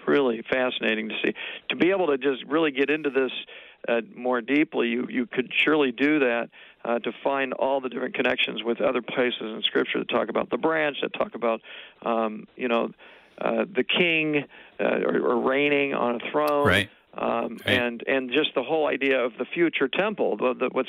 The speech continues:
Speaker 1: what's to come, what a prophet would point us to, to say, "There's, here comes the, here comes the, um, uh, the true temple, the, the eternal temple." I shouldn't say true, the eternal temple, uh, that we are all, uh, hoping to be God's people, and he be, and,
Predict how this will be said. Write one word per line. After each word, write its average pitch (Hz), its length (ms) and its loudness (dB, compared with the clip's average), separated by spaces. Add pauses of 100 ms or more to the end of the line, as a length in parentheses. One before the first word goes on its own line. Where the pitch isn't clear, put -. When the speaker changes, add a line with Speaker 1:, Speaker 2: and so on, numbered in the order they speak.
(160)
Speaker 1:
what's 139 300 -2
to - 60 0
come, 175 260 -2
what 127 100 2
a 120 60 -2
prophet 170 420 -2
would 127 180 -2
point 170 240 0
us 131 100 2 (120)
to, 131 240 4 (340)
to 127 80 -2 (120)
say, 147 240 2
"There's, 135 240 2
here 135 200 2
comes 135 300 -6
the, 117 220 0 (340)
here 143 140 2
comes 135 320 -6 (100)
the, 120 320 -2
um, 113 340 0 (460)
uh, 113 240 0 (220)
the - 160 0
true 185 340 2
temple, 120 380 0
the, 127 200 0
the 135 140 0
eternal 185 420 0
temple." 117 380 0
I - 100 -2
shouldn't 120 220 0
say 110 100 2
true, 113 300 0 (260)
the 135 100 4
eternal 196 420 2
temple, 123 480 0 (340)
uh, 120 280 0 (260)
that 123 240 0
we 127 160 2
are 120 200 4
all, 127 380 0 (300)
uh, 117 280 0
hoping 127 300 0
to 127 60 -4
be 131 100 -2
God's 123 400 0
people, 123 320 2
and 113 80 -8
he 123 80 0
be, 117 260 -2
and, 117 160 0